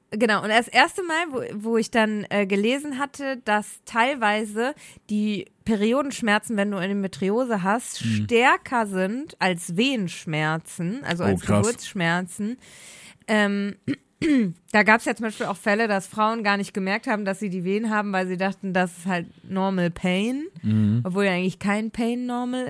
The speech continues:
Speaker 1: ist, aber,
Speaker 2: Mhm.
Speaker 1: ne, das, die, das verschiebt sich ja dann auch. Und ab dann hab ich mich dann nicht mehr gefragt, wie es ist, weil ich dachte so,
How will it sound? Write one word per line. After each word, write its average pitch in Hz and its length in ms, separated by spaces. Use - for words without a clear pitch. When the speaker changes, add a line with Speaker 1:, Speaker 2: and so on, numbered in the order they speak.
Speaker 1:
ist, - 280
aber, 107 460
Speaker 2:
Mhm. 180 60
Speaker 1:
ne, 214 160
das, 190 120
die, 185 180
das 175 200
verschiebt 202 420
sich 262 120
ja 285 120
dann 285 220
auch. 294 460
Und 233 300
ab 226 180
dann 269 320
hab 277 100
ich 277 140
mich 277 140
dann 240 160
nicht 269 160
mehr 240 120
gefragt, 190 480
wie 185 100
es 170 120
ist, 220 480
weil 196 160
ich 196 100
dachte 202 560
so, 190 580